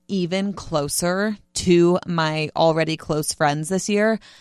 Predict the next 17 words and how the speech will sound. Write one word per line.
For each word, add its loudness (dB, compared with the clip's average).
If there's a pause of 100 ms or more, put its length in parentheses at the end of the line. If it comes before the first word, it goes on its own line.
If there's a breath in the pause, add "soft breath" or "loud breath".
(400 soft breath)
I 6
think 2
just -2
going 2
through 0
so 0
much -6
and, -4
you 0
know, 0
like, -2
I -2
moved -2
cities. 0
I 0
didn't -6
have -4